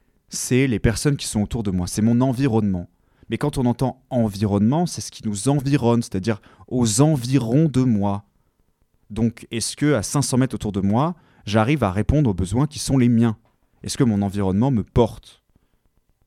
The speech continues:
Et donc là, on reste sur quelque chose qui est encore une fois tourné sur moi dans la dynamique collective qui est autour.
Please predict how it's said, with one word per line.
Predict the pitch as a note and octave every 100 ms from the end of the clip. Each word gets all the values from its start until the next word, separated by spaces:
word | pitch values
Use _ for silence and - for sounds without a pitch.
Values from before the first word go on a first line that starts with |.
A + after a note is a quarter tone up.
| _ _ _ _
Et | F#2
donc | F2 A#2
là, | C#3+ C3+
on | G2+
reste | F2+ C3+ -
sur | -
quelque | F#2+
chose | - D3 -
qui | - F2
est |
encore | F#2+ A2
une | F#2+
fois | - D3
tourné | - F#2+ A#2+
sur | - A#2 B2 _ _ _ _ _ _ _ _
moi | F2+ F#2 A#2+ - _ _ _
dans | A2 G2+ A#2+ D3+ - _ _ _ _ _ _ _ _ _ _ _ _
la | G#2 F#2+
dynamique | G#2 G2 A2+
collective | - G2 - - C3+
qui | - G2+
est | -
autour. | A2+ - F#2+ -